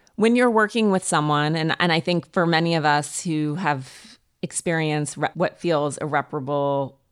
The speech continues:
sort of in the context of, I guess you can say our whole country feels like we're at a weird, we've had just this rift, right? This massive rift of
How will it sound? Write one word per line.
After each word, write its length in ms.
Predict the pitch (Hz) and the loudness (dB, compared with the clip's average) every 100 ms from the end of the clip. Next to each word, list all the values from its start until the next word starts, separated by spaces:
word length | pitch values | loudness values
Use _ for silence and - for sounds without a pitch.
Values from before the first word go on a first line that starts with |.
| _ | _
sort 220 | - 151 | -6 -4
of 240 | 143 131 - _ _ _ _ _ - | -4 -6 -16 _ _ _ _ _ -2
in 80 | 185 | -2
the 40 | |
context 540 | - 165 156 151 - 147 | -2 -4 -2 -6 -6 -10
of, 460 | 131 - - _ _ _ _ _ _ _ - | -10 -14 -20 _ _ _ _ _ _ _ -4
I 80 | |
guess 200 | 175 214 | -2 -2
you 60 | 185 | -2
can 140 | 175 | -2
say 120 | 175 151 | 2 2
our 120 | 156 | 2
whole 160 | 175 | 0
country 440 | - 175 165 143 147 | 0 -2 -2 -4 -8
feels 720 | 143 151 139 139 135 - - - | -4 -2 0 -2 -4 -12 -12 -6
like 240 | 156 - | -4 -2
we're 160 | 156 143 | -2 0
at 320 | 139 135 - | 0 -2 -2
a 80 | 151 | -6
weird, 540 | 143 156 143 143 139 | -4 -4 -2 -4 -4
we've 180 | 160 139 | -6 -4
had 220 | 143 143 | -4 -4
just 220 | - 135 | -8 -12
this 160 | 143 - | -12 -12
rift, 640 | 139 151 123 - - - | -6 -2 -2 -4 -12 -10
right? 360 | 131 139 160 - - | -6 -4 -6 -10 -10
This 180 | 147 | -8
massive 840 | 156 147 131 147 - 143 135 - - _ _ _ | -4 -2 -2 -4 -6 -6 -8 -12 -20 _ _ _
rift 540 | - 156 123 143 - - 151 | -6 -4 -2 -4 -12 -10 -4
of 640 | 127 127 123 139 - | -2 -2 -6 -10 -20